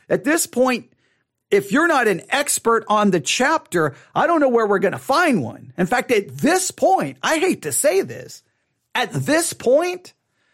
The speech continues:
you probably know the chapters of the book, or,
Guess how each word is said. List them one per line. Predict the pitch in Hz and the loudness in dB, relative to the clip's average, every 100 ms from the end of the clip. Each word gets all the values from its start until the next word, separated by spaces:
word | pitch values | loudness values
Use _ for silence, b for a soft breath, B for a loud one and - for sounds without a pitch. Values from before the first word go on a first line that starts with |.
| _ | _
you | 208 | -4
probably | - 302 339 339 302 | 0 0 2 0 2
know | 262 247 | 2 2
the | 208 | 0
chapters | - 247 254 - 226 175 | 0 0 0 -2 -2 0
of | 208 160 | 0 0
the | 147 | -4
book, | 135 269 277 - | 0 2 2 0
or, | 214 214 | 0 0